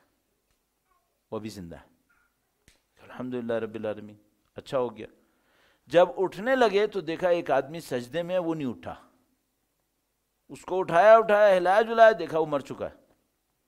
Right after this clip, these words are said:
مر چکا ہے تو یہ جو عالم نماز پڑھا رہے تھے، ان کو اچانک ایک احساس ہوا کہ اللہ نے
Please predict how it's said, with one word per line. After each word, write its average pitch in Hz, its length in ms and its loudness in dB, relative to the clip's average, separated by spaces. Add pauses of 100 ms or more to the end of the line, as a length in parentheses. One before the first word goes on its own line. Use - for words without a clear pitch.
(720)
مر 151 200 2
چکا 208 400 2
ہے 185 400 2 (840)
تو 120 120 -10
یہ 123 220 -8
جو 160 160 -4
عالم 135 240 -4
نماز 143 380 -6
پڑھا 117 260 -4
رہے 113 120 -6
تھے، 131 280 -12 (240)
ان 123 160 -12
کو - 200 -14
اچانک 127 480 -12
ایک 107 220 -14
احساس 95 460 -14
ہوا 80 160 -18 (1040)
کہ 113 140 -14 (100)
اللہ 113 440 -10
نے 120 120 -12